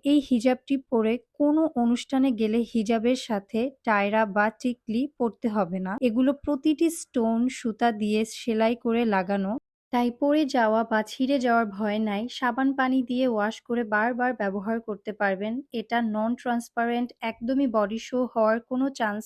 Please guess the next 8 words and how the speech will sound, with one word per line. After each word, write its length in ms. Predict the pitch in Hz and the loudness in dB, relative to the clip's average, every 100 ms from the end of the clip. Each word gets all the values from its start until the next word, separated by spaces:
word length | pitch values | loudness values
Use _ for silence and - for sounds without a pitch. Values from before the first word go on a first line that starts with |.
| - | -6
নাই। 220 | 202 202 302 _ _ _ - | -4 -4 -6 _ _ _ -2
পেছনে 380 | 277 277 320 330 330 | -2 0 0 2 0
ও 20 | 311 | 0
সামনে 340 | 285 226 220 214 | -2 0 0 -2
হান্ড্রেড 360 | 233 240 240 254 | 0 0 0 -2
পার্সেন্ট 320 | 262 262 269 269 | -4 -2 -2 -2
ফুল 220 | 294 294 226 | -2 -2 0
বডি 260 | 208 208 | -2 -2